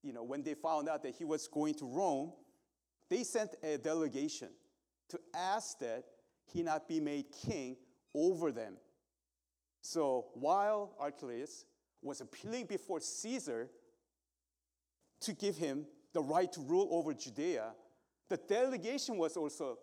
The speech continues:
ple-, pleading with Caesar that they didn't want him to reign over them. Right? So can you imagine <laughs> that both parties is, like, asking,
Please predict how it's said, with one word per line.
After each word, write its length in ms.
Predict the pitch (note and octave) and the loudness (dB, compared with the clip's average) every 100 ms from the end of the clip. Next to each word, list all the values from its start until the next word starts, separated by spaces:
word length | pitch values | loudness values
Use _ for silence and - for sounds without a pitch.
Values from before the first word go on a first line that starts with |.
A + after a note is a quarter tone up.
| - | -14
ple-, 320 | - G3 F3 D#3+ - - | -8 0 0 0 -8 -8
pleading 320 | G3 E3+ G#2+ - _ _ | -4 -2 -4 -10 _ _
with 120 | C3 | -12
Caesar 640 | - - D#3+ D#3 C3+ G#2+ - - _ _ _ _ _ _ _ _ _ _ _ _ _ - | -10 -6 -2 0 0 -6 -10 -20 _ _ _ _ _ _ _ _ _ _ _ _ _ 0
that 260 | C#3+ C3+ | 0 2
they 240 | F3 F#3+ G#3+ | 6 6 6
didn't 380 | F3+ D#3+ D#3 | 2 2 0
want 300 | B2 D3 D#3 | 0 2 2
him 120 | D3 C#3+ | 0 -4
to 100 | C3+ | -4
reign 340 | A#2 C#3+ D3 C#3 C3+ | -2 0 -2 -2 0
over 300 | D#3 D3 C3 | 0 0 -2
them. 200 | G#2 F#2+ _ _ _ _ _ _ _ _ _ _ _ - | -6 -14 _ _ _ _ _ _ _ _ _ _ _ -20
Right? 120 | - _ _ | -20 _ _
So 100 | - | -12
can 120 | C#3 | -6
you 80 | F3 | -4
imagine 320 | E3 C3 - - | -2 -2 -4 -4
<laughs> 40 | |
that 120 | F#3+ - - - | -6 -6 -12 -6
both 300 | C#3 E3 - | -2 -2 -4
parties 440 | - C3+ D#3 F3+ D#3+ | -2 0 2 0 -2
is, 140 | D3 | -6
like, 200 | C#3+ A#2+ | -6 -6
asking, 540 | B2 B2 B2 - C#3 | -8 -8 -8 -8 -8